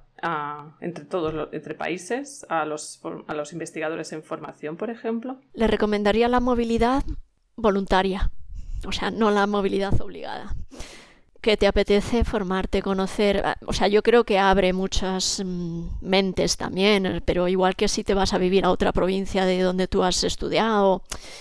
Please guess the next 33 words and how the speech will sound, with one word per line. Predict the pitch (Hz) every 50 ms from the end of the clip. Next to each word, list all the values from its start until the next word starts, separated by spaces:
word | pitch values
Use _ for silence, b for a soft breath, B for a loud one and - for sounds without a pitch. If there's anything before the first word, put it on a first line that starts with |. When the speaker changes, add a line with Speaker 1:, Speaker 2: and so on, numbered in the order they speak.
| B B
Speaker 2:
es | - 202
decir, | 196 185 - 214 208 208 190 - B B B B B B B B B B
te | - 202 196
abre | 190 196 196 208 214 220 226 - -
a, | - 208 196 196 185 180 180 - - 196 185 185 190 180 180 180 175 175 175 170 160 -
a, | - - - - - - - - - - -
pues | - 165 - - - -
a, | - 180 170 170 - - - - 175
a | 170
valorar | 175 180 170 175 170 - 170 180 - 185 185 185 -
cosas, | - 240 254 269 - - 202 208 214 214 214 - 202
a, | 190 196 185 185 B B B B B B B
a | B - 202 185 180
intercambiar | 175 175 175 - 196 - - - 175 170 180 170 170
opiniones, | 175 - - 180 190 226 240 247 240 226 220 220 214 208
bueno, | 202 190 185 -
a, | - - 190 - -
a | 190 185 185
todo, | - 220 214 196 185 185
¿no? | 185 196 226 262 B B B B B B B B B B B B B -
Y | - 220 214 208 208 208 202 196 202 202 202 196 196 202 - - _ - - - - - - - - - - - - 120 - - - -
a | - - 185 185 190
ver | 196 208 202 208
otras | 202 - 190 190 -
culturas, | - - - - 226 277 285 226 214 226 233 -
a | 208 202
ver | 208 202
otras, | 202 202 - 214 202 202 202 202 208 202 - 208
mm, | 196 196 185 185 185 185 185 190 185 165 139
a | - 196
convivir | - 196 196 202 202 196 214 233 -
con | - 226 214
otros | 226 - - 214 202 208 202 - - -